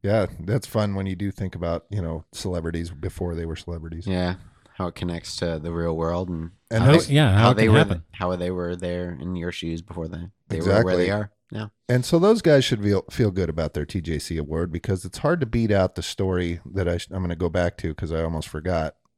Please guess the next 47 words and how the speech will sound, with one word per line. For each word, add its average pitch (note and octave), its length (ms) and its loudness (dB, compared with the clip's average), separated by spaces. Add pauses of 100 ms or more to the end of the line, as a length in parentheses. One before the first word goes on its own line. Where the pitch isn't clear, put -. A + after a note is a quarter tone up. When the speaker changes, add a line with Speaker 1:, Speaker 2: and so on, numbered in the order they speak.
Speaker 1:
in F#2 120 -4
the E2+ 60 -4
youth F2 240 -4
hockey D#2 500 -6 (420)
episode D#2 500 -8
about D2+ 360 -8
the, D2 200 -8 (140)
the F2+ 80 -4
hat E2+ 220 -12
trick. - 340 -16 (240)
Speaker 3:
Oh, G2+ 140 -6
the E2 80 -8
hat F#2 240 -2
trick. D#2 240 -4
That's G2 300 2
one G#2 180 8
of F2+ 80 8
the F#2+ 60 8
Speaker 2:
Ah. E2 40 4
Speaker 3:
greatest G2+ 300 8
stories G2+ 500 8
I've G2 220 2
ever G2+ 220 2
seen A#2 340 2
Speaker 1:
Yeah. D#2+ 320 -4
In A2 80 0
Speaker 3:
or - 20 -10
Speaker 1:
fact, G#2+ 260 6
Speaker 3:
heard A#2 160 8
Speaker 1:
I, - 40 2
Speaker 3:
of. D#2+ 160 -4
Speaker 1:
I A2 80 2
feel G#2+ 260 2
now F#2 220 2
bad E2+ 420 0
for F2 160 -4
not E2+ 260 -4
having E2+ 340 -4
the D#2 100 -8 (140)
best F#2 280 -2
podcast D#2+ 460 -4
story, D2+ 460 -6
and D2 120 -8
that D#2+ 140 -8
would D#2+ 80 -8
have D2 160 -14
won. C2 300 -14